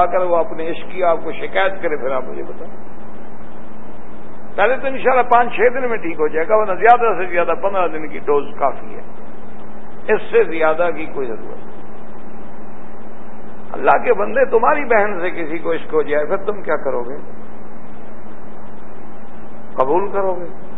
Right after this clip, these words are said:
اگر ہماری بیٹی سے کسی کو عشق ہو جائے،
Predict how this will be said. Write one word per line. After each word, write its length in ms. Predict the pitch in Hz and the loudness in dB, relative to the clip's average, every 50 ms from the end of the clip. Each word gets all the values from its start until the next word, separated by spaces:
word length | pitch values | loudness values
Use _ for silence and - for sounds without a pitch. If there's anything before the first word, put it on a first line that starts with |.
| - - - - - - - - - - - - - - - - - - - - - - - - - - - - - - - - - - - - - - - - - - - - - - - - | -2 -2 -2 -2 -2 -2 -2 -2 -2 -2 -2 -2 -2 -2 -2 -2 -2 -2 -2 -2 -2 -2 -2 -2 -2 -2 -2 -2 -2 -2 -2 -2 -2 -2 -2 -2 -2 -2 -2 -2 -2 -2 -2 -2 -2 -2 -2 2
اگر 240 | 123 147 170 196 196 | 2 4 4 4 2
ہماری 460 | 160 120 120 151 185 233 285 320 302 | 2 2 2 4 4 4 4 4 2
بیٹی 360 | 247 254 254 226 - 226 196 | 0 0 0 0 0 -2 -2
سے 100 | 156 180 | -2 -2
کسی 280 | 175 - 170 151 151 160 | -2 -2 -2 -2 -2 -2
کو 140 | 151 180 151 | -2 0 0
عشق 240 | 139 - - - 127 | 0 -2 -2 -2 -2
ہو 80 | 123 | -2
جائے، 220 | 110 113 113 - | -2 -2 -2 -2